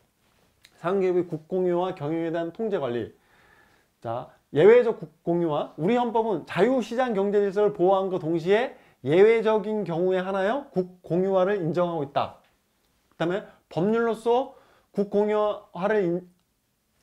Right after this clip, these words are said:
하는 경우에도, 자, 중요한 게 뭐냐면 이십삼 조 일 항 또는 제삼 항에 따라 정당한 보상을 해야 되는, 그렇게 예외적으로 법률로서 하더라도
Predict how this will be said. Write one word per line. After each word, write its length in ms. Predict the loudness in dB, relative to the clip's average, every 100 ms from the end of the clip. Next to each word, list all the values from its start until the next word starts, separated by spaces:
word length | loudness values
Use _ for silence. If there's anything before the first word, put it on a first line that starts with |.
| _
하는 260 | -2 0 2
경우에도, 760 | 4 4 4 4 2 0 -10 _ _ _ _ _ _ _
자, 120 | -6 -4
중요한 300 | 0 2 2
게 40 |
뭐냐면 440 | 0 0 -2 -4 -10 _ _ _ _ -4
이십삼 420 | -4 -2 -4 -2
조 60 | 0
일 120 | 0
항 160 | 0
또는 220 | -2 -4 -2
제삼 340 | -2 -2 -2
항에 240 | -2 -2
따라 400 | 0 0 -2 -10 _ _ _ _ _ _ -10
정당한 600 | -2 0 2 2 0 -2
보상을 420 | -2 -2 -2 -4
해야 140 | -6
되는, 220 | -6 -10 -16 _ _
그렇게 280 | -2 2 2
예외적으로 640 | 6 8 8 8 4 2 2
법률로서 560 | 2 4 2 0 -2
하더라도 540 | -2 2 2 2 0